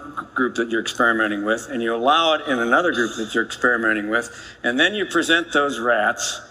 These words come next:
with a cat odor saturated collar, they're hardwired to flee and hide. Not pretty smart. They don't want to get killed by a cat.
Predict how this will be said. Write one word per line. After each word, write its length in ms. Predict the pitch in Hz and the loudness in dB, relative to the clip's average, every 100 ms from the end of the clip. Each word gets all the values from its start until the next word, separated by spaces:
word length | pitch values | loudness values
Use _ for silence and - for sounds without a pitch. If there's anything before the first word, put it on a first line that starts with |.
| - - - - _ | -20 -20 -20 -20 _
with 200 | 127 127 | -4 0
a 220 | 120 113 110 | 2 0 -4
cat 340 | - 160 160 - - | -4 0 0 -2 -4
odor 280 | 147 139 131 | -2 0 -2
saturated 800 | - 131 127 - 127 120 117 - | 2 2 2 -2 -2 -4 -4 -2
collar, 480 | 151 131 - - - - - _ - - - - - | -2 -2 -6 -12 -12 -20 -20 _ -20 -20 -20 -8 0
they're 200 | 160 151 | 2 4
hardwired 640 | 156 143 127 127 120 110 | 2 0 0 2 2 0
to 100 | 110 | -8
flee 500 | - - 170 165 156 | -8 0 4 4 2
and 140 | 127 | -2
hide. 400 | 113 123 107 - - - - - - - | 2 2 2 -2 -10 -18 -20 -20 -14 -6
Not 240 | 139 - | -6 -4
pretty 180 | - 131 | -2 -2
smart. 380 | - 120 101 - - - - - - | 0 0 -2 -4 -18 -20 -20 -20 -8
They 100 | - | -2
don't 80 | 117 | 0
want 140 | 113 113 | 0 0
to 100 | 113 | -2
get 60 | |
killed 220 | - 110 | -2 0
by 160 | 104 101 | 0 0
a 20 | |
cat. 360 | - 190 123 | 2 2 2